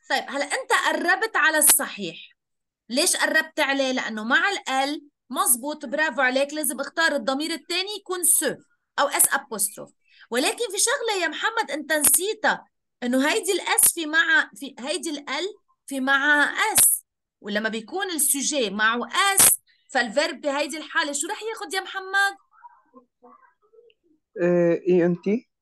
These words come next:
Speaker 1: برافو عليك يا محمد، فإذا منغير خيارنا وشو بتاخد يا محمد؟
Speaker 2: ايه.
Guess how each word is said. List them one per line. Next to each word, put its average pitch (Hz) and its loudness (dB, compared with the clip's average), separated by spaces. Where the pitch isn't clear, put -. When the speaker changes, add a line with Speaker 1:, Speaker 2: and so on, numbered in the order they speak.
Speaker 1:
برافو 277 2
عليك 392 -2
يا 427 -4
محمد، 359 -4
فإذا 262 -6
منغير 294 -4
خيارنا 339 -2
وشو 262 -8
بتاخد 415 -6
يا 392 2
محمد؟ 403 0
Speaker 2:
ايه. 160 2